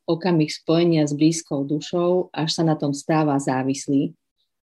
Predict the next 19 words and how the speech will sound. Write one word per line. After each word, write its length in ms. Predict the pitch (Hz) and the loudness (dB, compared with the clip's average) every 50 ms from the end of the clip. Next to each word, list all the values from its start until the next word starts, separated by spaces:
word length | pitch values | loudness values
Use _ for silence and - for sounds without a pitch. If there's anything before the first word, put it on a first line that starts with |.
| _ _ _ | _ _ _
A 80 | - 160 | -2 0
zabúda, 720 | 156 165 156 156 160 160 165 160 170 165 165 170 175 175 _ - | 2 2 2 2 2 0 2 2 2 2 2 0 -2 -4 _ -8
že 160 | 165 160 160 | -6 -4 0
predtým 400 | 160 165 165 160 - 170 160 156 | 2 0 0 2 2 0 0 0
všetkým 400 | - - 208 - - - 214 202 | 0 -2 -2 -2 0 0 0 0
si 160 | - - 160 | 0 -4 -4
slúbil, 560 | - - 156 151 143 143 151 151 147 151 165 160 _ _ _ _ _ _ _ _ _ _ _ - | -2 0 0 0 2 2 2 2 2 2 -2 -6 _ _ _ _ _ _ _ _ _ _ _ -4
že 80 | 190 170 | -2 0
bude 240 | 160 165 151 160 | 0 2 2 2
verný 400 | 147 143 156 156 156 165 170 165 | 2 4 4 4 4 4 4 2
samému 480 | 160 160 - 147 143 147 143 143 143 143 | 2 0 -4 -4 -2 -2 0 -2 -2 -4
sebe.“ 400 | 143 - - 131 117 - - - _ _ _ _ _ _ _ _ _ _ _ _ - - _ _ _ - | -4 -4 -6 -6 -6 -6 -12 -16 _ _ _ _ _ _ _ _ _ _ _ _ -20 -20 _ _ _ -2
Podľa 240 | 185 175 170 165 | 2 2 2 2
mňa 180 | 175 180 190 196 208 | 2 2 2 2 2
ten 160 | 202 214 202 | 2 2 2
citát 400 | 202 - 220 214 - 220 202 202 | 2 2 0 0 0 0 0 0
samotný 560 | - - 196 202 208 208 202 - 180 180 180 175 | 0 0 2 4 2 2 0 -2 -2 0 2 0
už 160 | 170 180 170 | 0 0 0
napovedá, 800 | 165 160 160 180 170 156 151 147 143 143 135 135 156 180 196 | 0 -2 -2 -2 -2 0 0 -2 -2 -2 -2 -2 -4 -4 -6